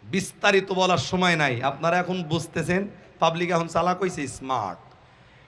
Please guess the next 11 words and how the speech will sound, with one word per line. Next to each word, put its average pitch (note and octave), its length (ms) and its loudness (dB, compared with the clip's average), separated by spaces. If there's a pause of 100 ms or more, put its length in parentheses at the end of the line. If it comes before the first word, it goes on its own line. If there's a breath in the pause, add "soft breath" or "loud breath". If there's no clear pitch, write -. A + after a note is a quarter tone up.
(340 soft breath)
টাকা D3+ 260 2
দেওয়ান D#3+ 220 0
লাগবো A2+ 280 -2
মাদ্রাসায়, A2+ 560 -2
এই A#2 180 -2
কাম C3+ 240 -4
করতেছে C#3 400 -8
আপনি। E2+ 180 -14 (2000)
টাকা G3 220 10
দেওয়ান A#3+ 200 12
লাগবো, G3 380 8